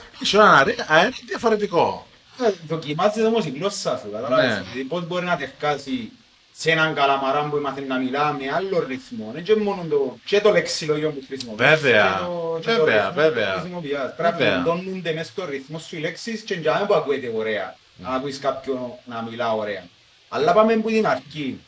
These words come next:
Speaker 1: Ναι.
Speaker 2: Πάμε που την αρχή σου. Ήσουν στην Πάφο, είπες ότι δούλεψες πολλά. Πού που δούλεψες;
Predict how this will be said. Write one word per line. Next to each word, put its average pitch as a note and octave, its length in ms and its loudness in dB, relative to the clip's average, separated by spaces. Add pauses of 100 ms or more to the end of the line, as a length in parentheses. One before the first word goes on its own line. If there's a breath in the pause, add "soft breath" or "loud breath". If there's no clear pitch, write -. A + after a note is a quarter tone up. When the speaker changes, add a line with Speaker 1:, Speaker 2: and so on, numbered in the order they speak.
Speaker 1:
Ναι. A2 440 -2 (120)
Speaker 2:
Πάμε D3 140 -8
που D#3+ 80 -6
την C#3+ 100 -2
αρχή C3 320 -6
σου. - 220 -14 (420)
Ήσουν F#3 280 -2
στην B2 260 -8
Πάφο, G3 300 2
είπες G3 220 -4
ότι F#3 200 -4
δούλεψες E3+ 360 -8
πολλά. C#3 360 -4
Πού A3+ 160 -6
που C#3 100 -6
δούλεψες; A#2 440 -16